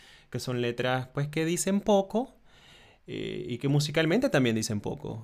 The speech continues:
O sea, no hay mucha información musical porque es muy repetitivo, ¿no? Entonces, ¿vos qué opinás de ese tipo de letras, no? Usualmente esa es la intención, que el cerebro interprete que es una canción nueva y que ya la has escuchado antes y la entienda súper rápido, ¿no?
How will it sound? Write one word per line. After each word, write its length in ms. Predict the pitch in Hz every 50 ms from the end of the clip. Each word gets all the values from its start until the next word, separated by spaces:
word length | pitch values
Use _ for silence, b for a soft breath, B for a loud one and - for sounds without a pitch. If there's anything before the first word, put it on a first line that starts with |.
| 120
O 80 | - 107
sea, 220 | - - 110 110 -
no 180 | - 113 110 117
hay 100 | 123 120
mucha 380 | 120 131 160 220 220 - 156
información 580 | 139 - - 107 98 92 95 95 - - 101 95
musical 500 | 101 98 - - 139 - 151 143 185 214
porque 200 | - 185 139 - 110
es 60 | 101
muy 120 | 107 107
repetitivo, 640 | 104 107 104 - - - 143 - 117 117 107 - - -
¿no? 120 | 113 120 B B B B B B B B B B B B B B B B B
Entonces, 280 | B 160 - - - - - -
¿vos 140 | - 220 233
qué 100 | - 311
opinás 440 | - 294 254 202 175 175 190 190 170
de 60 | 156
ese 140 | 156 156 170
tipo 240 | - 170 143 160 147
de 80 | 135
letras, 340 | 123 113 104 - - 101 98
no? 180 | 107 120 151 202
Usualmente 600 | 208 170 - 180 180 185 196 202 - 202 202 -
esa 140 | 190 - 262
es 40 | 240
la 40 | 254
intención, 640 | 240 - 151 127 117 - - 151 180 156 - - - - - - _ -
que 60 | 127
el 40 | 117
cerebro 340 | - - 123 117 120 131 170
interprete 480 | 185 - 196 185 - 170 165 - 180
que 100 | 175 -
es 60 | 151 143
una 180 | 151 156 165 147
canción 420 | 151 139 131 - - 135 139 143
nueva 480 | 135 131 131 131 147 180 180 135 117 117
y 80 | 117 -
que 120 | - 107
ya 80 | 104 107
la 80 | 110
has 40 | 120
escuchado 380 | 127 - 123 - 123 120 117 110
antes 300 | 107 110 117 160 156 139
y 120 | 113 107
la 120 | 110 - 110
entienda 600 | 107 101 - 104 120 117 - 120 113 107 110 104 -
súper 360 | _ - - - - - 113 -
rápido, 340 | 117 117 - - - -
¿no? 220 | 110 113 135 147